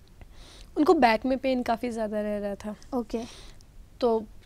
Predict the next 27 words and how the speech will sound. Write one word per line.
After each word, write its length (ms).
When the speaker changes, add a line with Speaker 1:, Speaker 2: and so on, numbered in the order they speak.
Speaker 1:
एमआरआई 520
वगैरह 360
या 180
बेसिक 380
इन्वेस्टिगेशंस 920
जिन्होंने 240
जितनी 340
करवानी 420
थी 140
बैक 260
की, 100
सारी 280
करवाते 420
रहे, 240
रूल 260
आउट 280
नहीं 220
हो 120
पा 220
रहा 160
था 200
कुछ। 320
Then 200
he 240
came 240
to 160
physio। 300